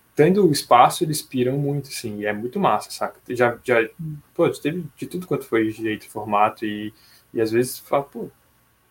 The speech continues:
Speaker 1: que massa esse jeito que você fez essa cena, <laughs> cara, que legal."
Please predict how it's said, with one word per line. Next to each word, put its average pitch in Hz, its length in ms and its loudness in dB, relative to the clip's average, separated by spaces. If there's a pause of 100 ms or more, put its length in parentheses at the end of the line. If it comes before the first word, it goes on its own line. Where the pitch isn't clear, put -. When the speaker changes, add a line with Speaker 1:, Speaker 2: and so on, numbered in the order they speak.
(140)
Speaker 1:
que - 140 -8
massa 127 360 -4
esse - 180 -14
jeito - 240 -10
que - 80 -16
você 113 100 -8
fez 104 280 -10
essa - 180 -8
cena, 107 300 -8
<laughs> - 180 -8
cara, 120 160 -2
que - 160 -10
legal." 107 420 -2